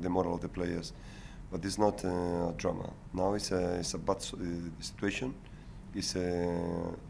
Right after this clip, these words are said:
it's a bad start, but it's not drama.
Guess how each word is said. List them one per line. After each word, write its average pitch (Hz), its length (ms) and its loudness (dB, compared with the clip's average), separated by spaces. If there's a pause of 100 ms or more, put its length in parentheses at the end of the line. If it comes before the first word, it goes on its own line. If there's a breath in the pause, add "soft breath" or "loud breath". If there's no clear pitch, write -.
(240 loud breath)
it's - 140 -2
a 92 40 4
bad 95 340 4
start, - 420 2 (640)
but 87 180 -2
it's 87 160 0
not 90 380 2
drama. 85 280 -2